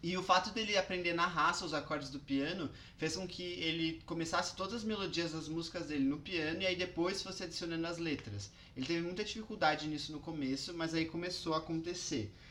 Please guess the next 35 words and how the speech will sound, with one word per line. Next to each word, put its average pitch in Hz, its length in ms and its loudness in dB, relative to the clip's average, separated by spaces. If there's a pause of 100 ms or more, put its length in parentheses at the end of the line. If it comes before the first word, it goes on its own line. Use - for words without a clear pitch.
(160)
Ele 143 720 2 (320)
chamou 147 340 2
uns 185 120 -2
amigos 170 400 0
dele 143 260 2
do 139 160 2
YouTube 160 540 2
que 147 140 -6
também 143 420 0
tinham, 139 840 0 (540)
cantavam 139 560 2
e 135 40 -2
tal, 135 260 2
tinham 156 280 0
estúdios, 139 640 0 (280)
e 147 40 2
aí 156 60 2
ele 165 280 2 (100)
gravou 165 520 4
a 170 120 2
primeira 160 500 0 (100)
música 160 480 0
dele 151 240 0
lá. 147 400 4 (240)
Ele 139 180 0
postava 185 440 2
todos 202 220 -4
os - 120 -6
covers 165 320 -4
dele 147 200 -2
no 147 100 -4
SoundCloud 143 680 -2
e 156 40 -2
no 165 100 0
YouTube, 175 560 0